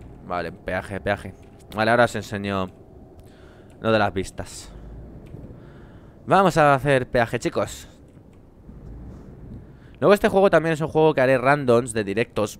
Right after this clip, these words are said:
Yo creo que me gusta este juego luego para hacer así directos en plan de relax, en plan de me pongo en directo, tranquilamente ahí a conducir con vosotros, chicos. Os enseño ahí este juego todo guay, os enseño las ubicaciones que tiene, las ciudades, los paisajes que están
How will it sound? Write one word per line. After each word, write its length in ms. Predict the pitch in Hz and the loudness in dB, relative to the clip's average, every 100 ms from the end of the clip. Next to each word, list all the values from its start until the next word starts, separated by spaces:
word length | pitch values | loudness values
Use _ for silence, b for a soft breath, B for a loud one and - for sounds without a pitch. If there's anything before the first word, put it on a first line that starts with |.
| - | -14
Yo 100 | 98 | -6
creo 140 | 120 127 | -2 0
que 320 | 113 104 98 | 0 0 -2
me 140 | 98 98 | -4 -4
gusta 320 | 113 123 120 | -4 0 0
este 160 | 110 | 0
juego 220 | 104 117 110 | -2 0 0
luego 180 | 117 | 0
para 140 | 101 101 | -2 -4
hacer 200 | 117 117 | -2 -2
así 400 | - 127 127 110 B B B B | -2 -4 -4 -6 B B B B
directos 320 | 139 185 220 | -4 2 2
en 120 | 190 156 | 2 4
plan 200 | 180 180 | 4 6
de 80 | 156 | 2
relax, 580 | 127 120 107 - - 117 | 2 2 2 -2 -12 -10
en 160 | 110 110 | -8 0
plan 300 | 127 127 123 | 2 2 0
de 300 | 117 117 113 | -2 0 0
me 100 | 123 | 2
pongo 180 | 165 165 | 2 2
en 60 | |
directo, 540 | 147 147 180 - 196 196 | 2 4 2 2 0 2
tranquilamente 540 | 151 147 147 139 127 | 0 -4 -2 -2 0
ahí 40 | 123 | 0
a 40 | |
conducir 320 | 120 113 131 | 0 -4 -8
con 120 | 117 | -6
vosotros, 360 | 110 117 151 160 | -6 -4 -4 -4
chicos. 340 | - - 202 - - - 508 1077 - 831 - - - - - - - - - - | -4 -2 -2 -4 -12 -12 -12 -16 -14 -18 -16 -18 -16 -20 -20 -20 -20 -20 -18 -10
Os 140 | 127 | -6
enseño 520 | 127 127 143 127 117 117 | -6 -4 -4 -4 -4 -4
ahí 300 | 113 113 107 | -4 -6 -8
este 220 | - 104 | -8 -8
juego 680 | - 107 98 98 101 104 101 | -2 -2 -2 -4 -2 0 0
todo 140 | 104 | 4
guay, 260 | 110 135 180 | 8 8 6
os 140 | 139 | 2
enseño 300 | 117 120 113 | -4 -6 -4
las 140 | 107 110 | -4 -4
ubicaciones 380 | 104 104 110 | -4 -4 -6
que 120 | 104 98 | -4 -2
tiene, 260 | 135 135 | -2 -2
las 140 | 131 113 | -4 0
ciudades, 500 | 107 131 123 131 - B B B B | 4 6 4 0 -6 B B B B
los 220 | 123 117 - | 2 2 0
paisajes 560 | 107 107 127 123 127 | -6 -4 -2 -2 -4
que 80 | 107 | -4
están 220 | 110 120 | 0 0